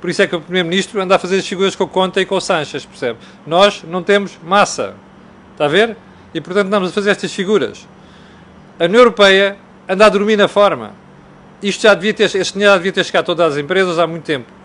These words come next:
O dinheiro de, de, da Comissão Europeia que vai aos mercados vai chegar no próximo ano, percebe? Imagina a devastação económica que vai chegar até lá, que vai acontecer até lá. Ahm, último ponto.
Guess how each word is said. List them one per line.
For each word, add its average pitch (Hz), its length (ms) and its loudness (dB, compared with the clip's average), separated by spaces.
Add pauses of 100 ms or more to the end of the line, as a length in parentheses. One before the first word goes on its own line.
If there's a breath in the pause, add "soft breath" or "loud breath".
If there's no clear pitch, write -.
(120)
O 160 40 -16
dinheiro 190 280 0
de, 170 180 -4
de, 147 340 -12
da 147 280 -4
Comissão 180 380 -2
Europeia 175 300 0
que - 80 -8
vai 170 100 2
aos 151 120 0
mercados 156 340 -2
vai 170 120 0
chegar 180 160 0
no 165 80 -8
próximo 165 400 -6
ano, 123 160 -8
percebe? 160 280 -6 (300 loud breath)
Imagina 170 380 0
a - 20 -6
devastação 165 540 0
económica 170 420 -6
que - 80 -8
vai 156 120 2
chegar 147 200 -2
até 135 180 -2
lá, 104 200 -4 (300 loud breath)
que 143 60 -8
vai 156 120 4
acontecer 156 340 -2
até 127 180 -6
lá. - 100 -10 (760 loud breath)
Ahm, 170 600 2 (240)
último 208 320 -2
ponto. 143 340 -4